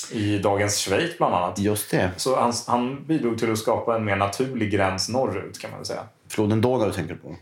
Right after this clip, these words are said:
Speaker 1: Ja, precis. Och Ren.
Speaker 2: Och Ren.
Speaker 1: Eh, det hade
Speaker 2: Ren
Speaker 1: man ju
Speaker 2: och
Speaker 1: redan
Speaker 2: Donau.
Speaker 1: sedan tidigare, men
Speaker 2: Ja.
Speaker 1: han, han säkrade den gränsen
Speaker 2: Ja.
Speaker 1: väldigt mycket, så att det blev tydligare vad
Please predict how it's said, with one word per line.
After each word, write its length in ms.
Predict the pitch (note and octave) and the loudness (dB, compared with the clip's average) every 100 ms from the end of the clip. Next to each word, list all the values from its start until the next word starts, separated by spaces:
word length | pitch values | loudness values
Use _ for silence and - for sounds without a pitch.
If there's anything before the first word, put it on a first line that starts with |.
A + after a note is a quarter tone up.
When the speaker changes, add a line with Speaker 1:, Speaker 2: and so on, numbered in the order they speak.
| - | -2
Speaker 1:
Ja, 380 | C#3+ - G#2+ - | 0 0 -2 -4
precis. 540 | B2 B2 - - - | -2 -2 -2 -4 -4
Och 220 | - A#2 A#2 | -6 -2 0
Ren. 260 | G#2 A#2 | 2 4
Speaker 2:
Och 60 | A#2 | 4
Ren. 300 | C3 G2 F#2 | 4 4 2
Speaker 1:
Eh, 60 | A2 - - A2+ F#2+ | 0 -6 -8 -4 0
det 80 | F#2 | 2
hade 0 | |
Speaker 2:
Ren 20 | |
Speaker 1:
man 160 | A2+ B2 | 4 4
ju 60 | A#2+ | 4
Speaker 2:
och 60 | G2+ | 4
Speaker 1:
redan 180 | G2+ F2 | 4 4
Speaker 2:
Donau. 140 | G2+ | 2
Speaker 1:
sedan 120 | G2 | 0
tidigare, 280 | F#2+ F#2+ G2 | 0 2 4
men 100 | G2 | 4
Speaker 2:
Ja. 60 | A#2+ | 4
Speaker 1:
han, 120 | A#2+ | 4
han 180 | A2+ A2 | 4 4
säkrade 600 | - A2 - C#3+ E3+ A#2 | 4 2 2 0 2 2
den 160 | F#2 | 0
gränsen 280 | F2+ F#2 F2 | 2 2 2
Speaker 2:
Ja. 60 | F#2 | 2
Speaker 1:
väldigt 160 | F#2 G2+ | 0 -2
mycket, 240 | F#2+ G2+ | -4 -2
så 80 | G2 | -2
att 140 | - - - - - _ - _ | -4 -10 -14 -14 -18 _ -20 _
det 160 | B2 A#2 | -2 0
blev 180 | A2+ G#2 | 2 2
tydligare 640 | B2 G#2 G#2 A#2 G#2 F#2+ | 2 2 2 4 4 4
vad 400 | F#2+ F2+ F2 F#2 | 4 4 2 -2